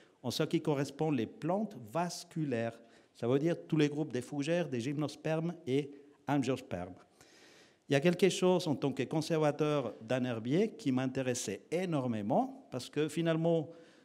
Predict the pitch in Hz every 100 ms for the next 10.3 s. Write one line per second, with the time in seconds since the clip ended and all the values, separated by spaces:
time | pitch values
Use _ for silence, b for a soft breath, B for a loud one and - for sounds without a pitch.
0 | B - - 160 - - 151 - 208 190
1 | - 180 165 175 139 - 170 190 180 170
2 | 147 143 135 - 139 127 101 - - _
3 | _ _ _ - 202 185 151 - 139 123
4 | 117 120 117 - 117 123 - - - _
5 | _ _ _ _ - - 113 139 160 -
6 | B B B B B B B B _ 151
7 | 156 165 165 - 180 180 180 170 - 143
8 | 139 151 120 107 127 135 135 135 120 110
9 | 120 120 104 135 147 131 104 110 104 95
10 | 101 98